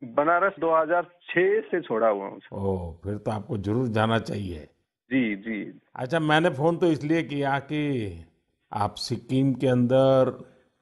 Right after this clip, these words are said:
Speaker 2: दूर सुदूर पहाड़ों में रह करके वहाँ के लोगों को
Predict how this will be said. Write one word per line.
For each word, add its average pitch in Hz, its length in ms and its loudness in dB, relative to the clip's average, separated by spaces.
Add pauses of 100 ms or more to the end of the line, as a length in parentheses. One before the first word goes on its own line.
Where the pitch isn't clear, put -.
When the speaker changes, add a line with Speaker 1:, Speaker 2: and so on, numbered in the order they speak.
(120)
Speaker 2:
दूर 123 420 2
सुदूर 123 580 -2
पहाड़ों 113 360 2
में 135 160 6
रह 110 160 6
करके 110 760 -2 (140)
वहाँ 98 300 -4
के 117 120 2
लोगों 107 360 2
को 120 200 2